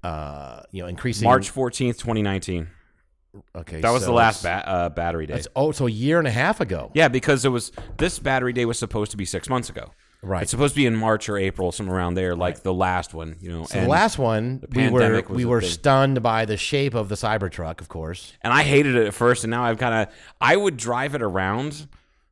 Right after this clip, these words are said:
Speaker 2: If somebody gave it to me, of course I'm gonna drive it around.
Speaker 1: Right.
Speaker 2: The more I think about it, the more I think it's fucking brilliant, and I think that, uh, anybody who, <laughs> well, actually, so I thought it was, it was ugly at first,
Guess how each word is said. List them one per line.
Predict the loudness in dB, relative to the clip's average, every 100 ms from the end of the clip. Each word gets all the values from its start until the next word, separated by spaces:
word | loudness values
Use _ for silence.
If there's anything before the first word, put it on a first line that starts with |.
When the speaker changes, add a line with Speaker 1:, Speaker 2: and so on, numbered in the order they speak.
| _ _ _ _ _ -18 -18 -16 -12 -10 -10 -10
Speaker 2:
If | -6
somebody | 0 0 2
gave | 2 2
it | 0
to | -4
me, | -4
of | -4
course | -6 -6
I'm | -8
gonna | -8
drive | -8 -8
it | -8
around. | -8 -10 -12
Speaker 1:
Right. | -10 -10 -12 -6
Speaker 2:
The | -2
more | 0 2 2
I | 2
think | 0 -2 -2
about | 0 2
it, | 2
the | 0
more | 0 2
I | 0
think | 0
it's | -4
fucking | -2 -2 -2 -2
brilliant, | 0 2 0 -2
and | -2
I | -2
think | -2 -4 -2
that, | -4 -4 -4
uh, | -2 -2 -2
anybody | -2 0 0 0
who, | 0 -2 -2 -2
<laughs> | -2
well, | 2 4 4 0 -14 -20 -8
actually, | -6 -4 -2 -2 -4 -8 _ _ _ _ _ _
so | 0
I | 2
thought | 4 2
it |
was, | 2 -2 -12 -4
it | -2
was | 0
ugly | 0 0 0
at | -2
first, | 0 0 0 -8